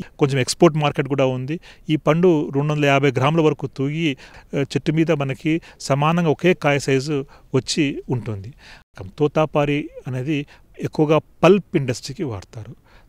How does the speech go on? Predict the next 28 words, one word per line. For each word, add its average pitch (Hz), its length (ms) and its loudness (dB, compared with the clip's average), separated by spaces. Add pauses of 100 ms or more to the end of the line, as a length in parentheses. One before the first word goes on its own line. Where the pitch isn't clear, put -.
దీన్ని 147 120 0
కలెక్టర్ - 420 0
కాయ 143 260 0
అని, 131 240 -4
బెంగళూరు 135 500 0
కాయ 131 220 0
అనేసి, 123 480 -4 (320)
ఈ 143 40 -2
చిరుతపూడి 135 600 2
గోవా 135 420 4
అనేసి, 123 380 -4 (280)
వివిధ 151 320 2
రకాల 165 520 2 (460)
భాషల్లో 143 460 2
దీన్ని 135 480 -4 (100)
పిలుస్తుంటారు. 135 580 -4 (420)
ఈ 165 100 2
యొక్క 175 200 2
పండు 170 320 2
కూడా 156 340 2
సుమారు 151 400 0
ఐదు 139 200 2
వందల 147 140 0
నుంచి 139 440 -2
ఆరు 135 180 2
వందల 139 200 0
యాభై 123 360 2
గ్రాములు 135 380 0